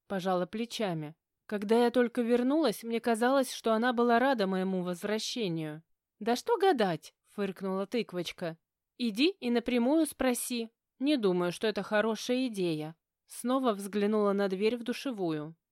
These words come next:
«Поверь, лучше, чем если между вами возникнут недомолвки», поучительно произнесла Мина.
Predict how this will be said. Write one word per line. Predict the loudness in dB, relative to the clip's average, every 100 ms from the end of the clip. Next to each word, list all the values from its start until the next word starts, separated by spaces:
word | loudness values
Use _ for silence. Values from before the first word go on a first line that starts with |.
| _ _ 0
«Поверь, | 2 4 2 0 -6 -6
лучше, | 0 0 0 -2
чем | 0 0
если | 2 0 -2 -2
между | -2 0 0
вами | 2 2 2
возникнут | 2 0 -2 -4 -4 -6 -2
недомолвки», | -2 0 2 2 0 -4 -6 -6 -6 -10 _ _ _ _
поучительно | -4 -2 -2 -4 0 2 2 0
произнесла | 0 -2 0 -2 -4 -4 -2
Мина. | -2 0 -2 -4